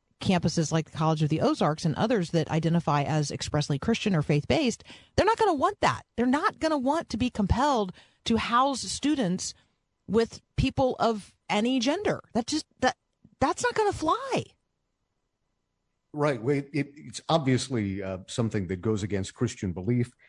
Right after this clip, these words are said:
Speaker 2: It's obviously something that, uh, denies their historic basis, which is the reason they do what they do. Uh,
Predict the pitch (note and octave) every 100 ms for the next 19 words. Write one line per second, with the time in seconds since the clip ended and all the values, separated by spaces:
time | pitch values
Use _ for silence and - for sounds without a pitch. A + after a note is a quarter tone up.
0 | _ - - A2 G#2+ G2+ - G2 G#2+ F#2
1 | F#2 E2+ F2 - F#2 E2+ G2 G2 G2+ F#2
2 | - A2 A2 - B2+ C3+ A2+ - A2 C#3
3 | B2 G#2 D3+ D#3 C3 G#2+ A#2 C3+ C#3+ C3
4 | A2+ F#2+ F#2 F2 F#2+ F2+ E3+ G3+ - -
5 | - - _ - G2